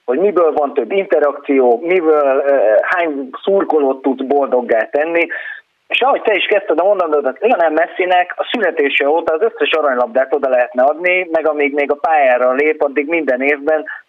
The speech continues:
mert ő a legtehetségesebb futballista a világon. Ez, ez kérdés nélkül így van, de, de ezek a díjak, és ugye visszakanyarodhatunk kétezer-tízig is, amikor szintén megkapta Lionel Messi, úgyhogy, ö, mondjuk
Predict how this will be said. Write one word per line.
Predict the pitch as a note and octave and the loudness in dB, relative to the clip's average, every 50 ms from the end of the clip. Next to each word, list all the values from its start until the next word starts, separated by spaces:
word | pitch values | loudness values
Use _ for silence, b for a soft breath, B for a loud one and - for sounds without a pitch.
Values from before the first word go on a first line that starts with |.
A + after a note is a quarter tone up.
| _ _ - | _ _ -6
mert | - B2+ B2+ - | -6 -4 0 2
ő | F#3+ | 2
a | F3 | 4
legtehetségesebb | D#3+ E3 E3 D#3+ - C#3+ C3 C3 C3 - C#3+ C3+ A#2+ B2 A#2 - B2 - | 4 2 2 0 -2 -4 -4 -4 -2 -2 -4 -2 -2 -2 -2 -4 -4 -2
futballista | - D3+ C#3 B2 C3 A#2+ B2 - - - A#2 | -2 -4 0 0 0 0 0 -2 -2 -2 -2
a | A#2 | -2
világon. | A#2 B2 A2+ A2+ G#2 G#2+ G#2 A2+ A#2 A#2+ D3+ | -2 -2 -2 0 0 0 0 0 -2 0 -2
Ez, | F#3+ - - | -4 -6 -6
ez | C4 B3+ C4 C#4 C#4 B3 A#3 - | -8 -6 -6 -6 -6 -8 -10 -10
kérdés | - - C#4+ A3+ D#3 D3 D#3 C#3+ C#3 - | -4 -2 -2 -2 0 0 -2 0 0 0
nélkül | D#3 D3 C#3 C#3 - - A#2+ A2+ | 0 0 0 -2 -4 -6 -4 -4
így | B2+ B2+ B2+ C3+ | -2 -4 -2 -2
van, | D3 F3+ F3+ F#3+ F3+ - - _ _ _ _ _ _ _ _ _ _ _ B B B B B B B B B _ | 0 0 0 0 -2 -6 -16 _ _ _ _ _ _ _ _ _ _ _ B B B B B B B B B _
de, | - C#3+ B2 F3 E3 E3+ F3 F3 F3 E3+ E3+ E3+ - - - - _ - - - - C3 - D3 D3+ - D#3+ D#3 - - D#3 E3 | -14 -4 0 2 2 2 2 2 2 2 0 -2 -4 -14 -20 -20 _ -16 -14 -10 -8 -6 -2 -2 -2 0 0 0 0 0 -2 -2
de | - D3+ E3 | -2 -4 0
ezek | G3 E3+ - D#3+ - - | 0 0 0 0 -2 -4
a | E3 | -2
díjak, | C#3 E3 E3+ F3+ F3 E3+ E3 - | -2 0 0 2 2 2 0 0
és | - E3+ E3 - | -4 -4 -2 -2
ugye | G#3+ F#3 G3+ | 0 0 0
visszakanyarodhatunk | G3 A3 G#3+ - - F#3+ - F3 E3+ E3+ D#3+ D#3 D#3 F#3 - - E3 D3+ D3 | 0 0 -2 -2 -4 -2 -2 0 0 0 0 0 0 -2 -2 -2 -2 -2 0
kétezer-tízig | E3 D#3 D3+ D#3 C#3+ B2 - C#3 C3 - - C3+ B2+ B2 C3+ B2+ A#2 | 0 0 0 0 -2 -2 -2 -4 -4 -2 -4 -4 -4 -2 -2 -2 -2
is, | C3+ C3 - | -2 -2 -2
amikor | C#3+ C3+ C#3+ C#3+ E3+ E3 D#3+ | -2 -2 -2 -2 -2 -4 -2
szintén | - A#3+ - - D3+ C#3 | -4 -6 -2 -2 -2 0
megkapta | C#3 C#3 C3 - - C3+ C3 - D3 C#3+ | 0 -2 -2 -2 -4 -4 -2 -2 -2 0
Lionel | C#3+ C#3+ C#3 C3 C3+ C3 C3 | 0 0 0 0 0 -2 0
Messi, | C3 C3+ C#3 C#3 - - D3 C#3+ D3 D3 | 0 -2 -4 -4 -6 -4 -2 0 2 2
úgyhogy, | D3+ C#3+ D3+ D3 D#3+ E3 E3+ F3 E3+ D#3+ D3+ C#3 D3+ | 2 0 0 0 -2 -2 0 0 0 0 0 2 2
ö, | D#3 D#3 D#3 D#3 D3+ D#3 D#3 D3 | 2 4 4 4 4 4 2 2
mondjuk | C#3+ D3 D3+ D3 D3+ D3+ - - | 0 -2 0 0 -2 -4 -4 -6